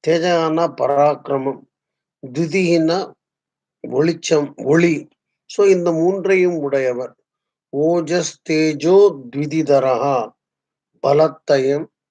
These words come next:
பராக்கிரமத்தையும், ஒளியையும் உடையவராக இருக்கிறார் நமது சுவாமி.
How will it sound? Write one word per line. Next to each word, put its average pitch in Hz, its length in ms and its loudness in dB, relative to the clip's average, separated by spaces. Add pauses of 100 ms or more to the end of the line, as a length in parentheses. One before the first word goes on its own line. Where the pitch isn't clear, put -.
(460)
பராக்கிரமத்தையும், 143 1300 -2 (720)
ஒளியையும் 175 760 2
உடையவராக 147 920 0
இருக்கிறார் 139 720 -6
நமது 127 340 -10
சுவாமி. - 420 -14